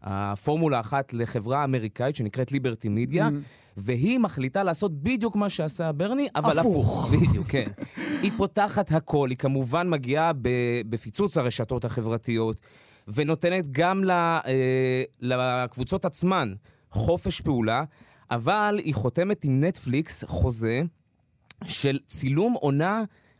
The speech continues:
Speaker 1: עונת מרוצים. עכשיו רק נסביר מה זה עונת מרוצים. בעצם מתחרות עשר קבוצות, עשרים נהגים, לכל קבוצה יש שתי מכוניות, וזה הקרקס הנודד היקר בהיסטוריה של האנושות. הוא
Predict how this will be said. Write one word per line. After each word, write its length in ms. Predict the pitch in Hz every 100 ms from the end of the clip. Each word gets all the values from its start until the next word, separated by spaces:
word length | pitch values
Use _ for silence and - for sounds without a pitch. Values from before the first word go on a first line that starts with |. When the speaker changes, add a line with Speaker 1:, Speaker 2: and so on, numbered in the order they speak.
| _
Speaker 1:
עונת 300 | 127 165 165
מרוצים. 640 | 160 120 - 113 127 190
עכשיו 220 | - - 165
רק 140 | 170
נסביר 380 | 175 143 190 156
מה 120 | 156
זה 80 | 165
עונת 200 | 156 143
מרוצים. 260 | 127 120
בעצם 260 | 135 190 220
מתחרות 500 | 180 - 139 185 202 _ - - _ _
עשר 280 | - 202 240
קבוצות, 460 | 196 156 143 131 -
עשרים 360 | 127 - 170 208
נהגים, 280 | 151 160
לכל 220 | 139 - 170
קבוצה 300 | 139 131 143
יש 220 | 147 - -
שתי 240 | - 147
מכוניות, 600 | 160 - 127 110 147 - - - - - -
וזה 300 | 139 139 196
הקרקס 600 | 165 185 165 202 254 202
הנודד 300 | 175 165 202 156
היקר 460 | 147 147 - 180 180
בהיסטוריה 640 | 143 123 - 156 151 151
של 220 | 139 117
האנושות. 500 | 113 107 104 - 110
הוא 100 | -